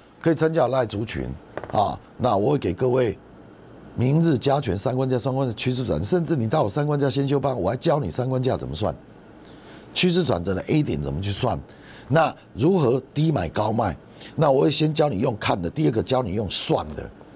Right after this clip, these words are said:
你来过一次，保证你未来做股票不会追涨杀跌。那这个对你差距大不大？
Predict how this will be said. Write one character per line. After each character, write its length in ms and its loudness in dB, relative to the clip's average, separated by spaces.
你 100 2
来 180 6
过 200 2
一 40 2
次， 260 2
保 240 4
证 180 2
你 100 -2
未 180 4
来 120 0
做 180 -2
股 140 -4
票 180 2
不 200 -6
会 80 0
追 200 2
涨 200 -4
杀 200 -2
跌。 140 -8
那 140 4
这 120 2
个 80 4
对 220 4
你 160 -4
差 200 2
距 140 0
大 160 2
不 80 -4
大？ 240 -2